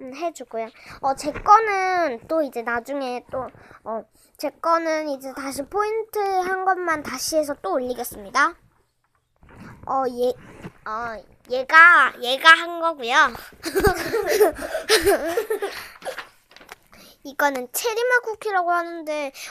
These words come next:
어, 여기는 노란색으로 색칠해야 되는데 노란색이 없었나 봐요. 그래가지고,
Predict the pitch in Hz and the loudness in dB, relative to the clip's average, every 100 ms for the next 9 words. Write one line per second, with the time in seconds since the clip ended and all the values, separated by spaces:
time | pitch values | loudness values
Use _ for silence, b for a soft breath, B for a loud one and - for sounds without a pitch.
0 | - 320 269 285 294 403 415 403 370 370 | -6 0 0 0 -2 -6 -4 -4 -2 -2
1 | 311 262 277 359 415 440 403 381 392 - | -2 0 2 2 2 -2 -2 -4 -6 -6
2 | 392 370 320 311 311 254 247 302 339 403 | -2 -2 -2 -4 -4 -2 0 0 -2 -4
3 | 226 - 269 339 330 269 208 196 233 269 | -4 -4 -4 0 0 0 -2 -2 -2 0
4 | 254 269 254 240 | 0 -2 -6 -10